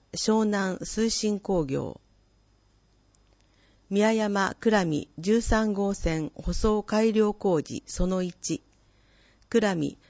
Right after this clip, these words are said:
八十七号線舗装改良工事。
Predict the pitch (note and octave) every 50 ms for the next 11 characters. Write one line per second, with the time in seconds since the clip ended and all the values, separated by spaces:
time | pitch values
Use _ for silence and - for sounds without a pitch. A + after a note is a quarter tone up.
0 | _ _ _ - F#3+ F#3+ - A#3 A3+ G#3 A3 A3+ A3+ G#3+ G#3+ G3+ G3+ G#3 G#3 G3
1 | G3 G3 F#3+ G3 F#3+ - - D#3+ D#3 D#3 D#3 D3+ - - - _ _ _ _ _
2 | _ _ _ _ _ G3 F#3+ - - A3+ G#3+ G#3+ G#3+ - - G#3 G#3+ A3 A3 G#3
3 | G#3+ G#3 G3+ F#3+ - - F3+ E3 D3+ - - - -